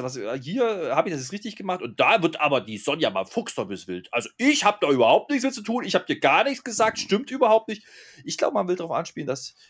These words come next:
Speaker 1: die Sonja, ne, die Ringrichterin beeinflusst hat, dass die einen Fastcount macht. Ist das eine Story oder nicht?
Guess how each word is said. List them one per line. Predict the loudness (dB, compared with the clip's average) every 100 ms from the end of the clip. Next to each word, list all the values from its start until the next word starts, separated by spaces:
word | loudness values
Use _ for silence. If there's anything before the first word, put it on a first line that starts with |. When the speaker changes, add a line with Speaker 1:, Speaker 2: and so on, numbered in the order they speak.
| _ _ -16
Speaker 1:
die | -8 -6 -6 -12 _ _ _
Sonja, | -14 -10 -8 -8 -8 -16 _ _ _ _ _ -14
ne, | -12 -12 -16 _ _
die | -16
Ringrichterin | -10 -8 -8 -10 -8 -10 -8
beeinflusst | -8 -8 -8 -10 -8
hat, | -10 -10
dass | -14
die | -16
einen | -10
Fastcount | -6 -6 -8 -16
macht. | -16 -14
Ist | -12 -12
das | -14
eine | -14
Story | -10 -10 -10 -14
oder | -16
nicht? | -16 -20 -20